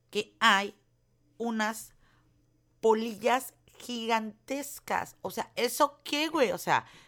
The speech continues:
ya, neta, en buen pedo, bájenle a su pedo. Que esas polillas gi-, gigantescas asiáticas pueden terminar con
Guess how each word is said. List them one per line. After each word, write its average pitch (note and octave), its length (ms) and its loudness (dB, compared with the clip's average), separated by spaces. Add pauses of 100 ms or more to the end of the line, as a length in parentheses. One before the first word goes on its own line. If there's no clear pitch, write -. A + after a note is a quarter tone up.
(200)
ya, F#3+ 500 6
neta, F3+ 420 -2
en E3 180 -4
buen E3 200 -6
pedo, E3+ 400 0
bájenle E3+ 680 4
a E3+ 40 -6
su - 140 -14
pedo. D3+ 260 -2 (200)
Que A3+ 100 0
esas C4+ 260 -2
polillas G#3+ 720 0 (120)
gi-, F#3 160 -12
gigantescas F#3+ 840 -4
asiáticas F#3 640 -4
pueden F#3+ 320 -4
terminar D#3+ 480 -6
con F3 260 -6